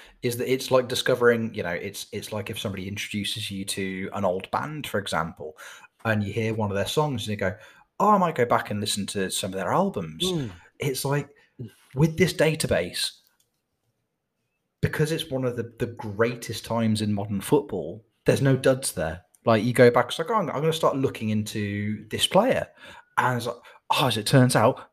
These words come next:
Speaker 1: they were really, really good. And here's loads and loads of really exciting highlights." Or, like, "Oh, we can go back and we can look at this period in football."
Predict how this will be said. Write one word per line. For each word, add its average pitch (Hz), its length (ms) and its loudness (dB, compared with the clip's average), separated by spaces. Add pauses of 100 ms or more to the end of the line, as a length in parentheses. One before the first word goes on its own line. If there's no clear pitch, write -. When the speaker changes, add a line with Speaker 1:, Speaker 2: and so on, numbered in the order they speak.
(100)
Speaker 1:
they 190 120 0
were 151 140 0
really, 110 260 0
really 107 320 -2
good. 185 240 6
And 101 100 -2
here's 123 260 0
loads 120 320 4
and 117 80 -4
loads 117 160 -2
of 117 100 -10
really 117 220 2
exciting 117 480 0
highlights." 135 500 4
Or, 107 100 -6
like, 104 180 -4
"Oh, 120 200 -6
we 135 100 -6
can 117 140 -8
go 107 160 -2
back 104 240 -8
and 113 60 -4
we 113 80 -4
can 110 120 -8
look 110 160 -6
at 110 80 -6
this - 120 -8
period 107 320 -6
in 101 80 -12
football." - 460 -2